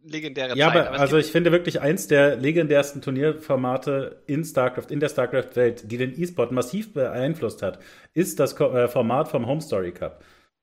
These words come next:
Speaker 2: Und dann hast du da das Jubiläum, da,
Speaker 1: Ja,
Speaker 2: zum,
Speaker 1: aber
Speaker 2: das
Speaker 1: G S L
Speaker 2: zehnte, das zehnte Jubiläum und das zwanzigste Jubiläum.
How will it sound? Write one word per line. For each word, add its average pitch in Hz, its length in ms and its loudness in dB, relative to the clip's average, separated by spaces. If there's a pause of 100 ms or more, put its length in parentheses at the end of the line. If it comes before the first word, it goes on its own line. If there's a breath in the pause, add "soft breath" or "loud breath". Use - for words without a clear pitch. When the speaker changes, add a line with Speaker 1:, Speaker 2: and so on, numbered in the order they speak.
(220)
Speaker 2:
Und 123 120 -4
dann 135 100 6
hast 156 180 0
du 160 60 -2
da 143 460 4
das 131 200 2
Jubiläum, 156 680 2
da, 127 160 -6
Speaker 1:
Ja, - 100 -2
Speaker 2:
zum, 135 140 0
Speaker 1:
aber 185 80 -8
Speaker 2:
das - 240 -2
Speaker 1:
G - 80 -12
S - 40 0
L 208 220 8
Speaker 2:
zehnte, 180 320 -4
das 139 300 -2
zehnte 214 260 4
Jubiläum 180 420 4
und 202 220 -2
das 180 160 0
zwanzigste 180 400 -2
Jubiläum. 127 600 -2